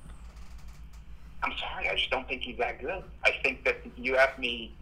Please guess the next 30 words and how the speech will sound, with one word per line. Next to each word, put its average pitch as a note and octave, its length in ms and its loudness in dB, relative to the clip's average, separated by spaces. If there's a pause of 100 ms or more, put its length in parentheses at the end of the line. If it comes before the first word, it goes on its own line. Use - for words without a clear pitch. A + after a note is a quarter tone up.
the A2+ 80 6
comp - 400 4
for E3 100 4
him, G3 320 2 (760)
I C#3 80 12
think - 320 2
the C3+ 100 2 (320)
very, D#3 400 2
very, B2+ 300 6
very, A#2 320 6
very, G#2 300 6 (120)
very, G#2 440 6
very, G2 320 6 (200)
very A2+ 360 10
best - 300 0
case E2 220 -6
scenario D#2+ 460 -4 (340)
is G2 120 -2
Kemba G2 400 4
Walker. - 420 2 (340)
And G#2+ 100 0
it A2 140 -2
took A#2+ 160 2
Kemba A2+ 320 4 (180)
many G#2 420 4
years - 180 -6
to - 80 -6
become - 280 -4
Kemba - 300 0
Walker. - 300 0